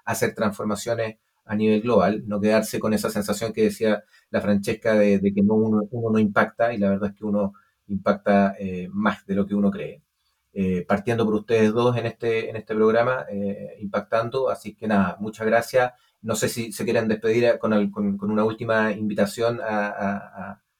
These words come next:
a, a la gente que nos está viendo y escuchando.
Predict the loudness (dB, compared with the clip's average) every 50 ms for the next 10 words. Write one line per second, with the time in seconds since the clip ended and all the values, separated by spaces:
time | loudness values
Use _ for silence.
0 | _ _ _ -12 -12 -12 -8 -4 -4 -4 -2 -2 -2 -2 -2 -2 -2 -2 -4 -4
1 | -4 -6 -6 -6 -6 -8 -12 -16 _ _ _ _ _ _ _ -6 -4 -4 -6 -8
2 | -8 -10 -14 -14 -18